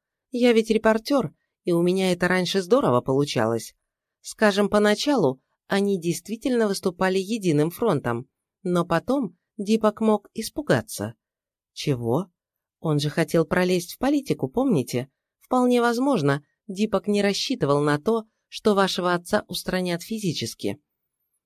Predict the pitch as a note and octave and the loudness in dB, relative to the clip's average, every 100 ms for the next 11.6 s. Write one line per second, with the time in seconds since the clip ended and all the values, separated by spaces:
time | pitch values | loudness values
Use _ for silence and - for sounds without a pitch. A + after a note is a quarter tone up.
0 | - A#3+ C#4+ D4 E3 D3+ D#3 E3 D#3+ F#3+ | -6 0 2 2 2 4 2 0 -2 2
1 | E3 D3 D#3 D3 F3+ G#3 - F#3 F3 F3 | 0 0 -2 0 0 0 0 -2 -2 0
2 | A3 A3 C#3 A2+ - C#3+ D3+ B2+ A#2+ B2 | -2 2 0 0 -2 -2 0 2 0 -2
3 | _ _ _ - A#3+ - A3 F#3+ E3 F3+ | _ _ _ -2 0 2 2 2 0 -2
4 | F3 F3 E3 E3 F3+ G#3+ A#3+ _ _ - | -2 -2 -2 0 0 2 0 _ _ -14
5 | - A3+ G#3+ G#3 G3 F3+ F3+ G3+ G3+ F#3 | 0 2 2 0 0 2 2 0 -2 -2
6 | F3+ E3 D#3 D#3 D#3+ D#3 D3+ D3+ D3+ D3+ | -2 -2 0 0 -2 0 0 0 0 0
7 | C#3 C#3+ F3 F3 D3+ G2+ - _ _ _ | 2 2 2 0 -2 -2 -8 _ _ _
8 | _ _ _ B3 A#3+ A#3 A3 B3 D4+ C#3 | _ _ _ -2 2 2 2 2 2 2
9 | C#3 C#3 C#3+ _ - - G3 F3+ F3+ G#3 | 2 0 -4 _ -18 -4 2 2 2 -2
10 | - F#3 - G3 - F3 D#3+ D#3 - F#3+ | 0 0 2 -2 -2 -2 -2 -2 -4 -2
11 | A3+ E3 A2 - A#2+ | 0 2 0 -2 -6